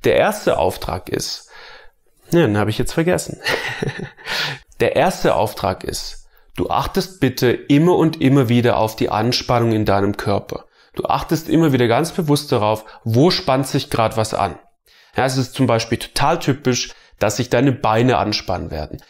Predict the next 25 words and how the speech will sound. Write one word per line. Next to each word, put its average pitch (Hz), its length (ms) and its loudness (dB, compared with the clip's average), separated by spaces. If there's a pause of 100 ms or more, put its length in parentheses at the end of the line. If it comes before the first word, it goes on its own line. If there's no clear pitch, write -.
(140)
Es 113 160 -2
ist 127 140 -4
total 131 360 0
typisch, 143 340 -2
dass 113 160 -2
sich 110 120 -10
deine 98 220 2
Bauchmuskulatur 143 1000 0
anspannen 110 580 0
wird. 107 220 -2 (260)
Es - 200 -2
ist - 300 2
total 120 300 0
typisch, 123 260 0
dass 113 140 -2
sich 110 100 -6
dein 98 380 -4
Po, 196 500 4
ja, 117 80 0
deine, 113 400 2 (260)
deine 101 180 0
Pobacken 165 560 0
anspannen 117 520 0
werden. 110 280 2 (360)
Und 196 460 2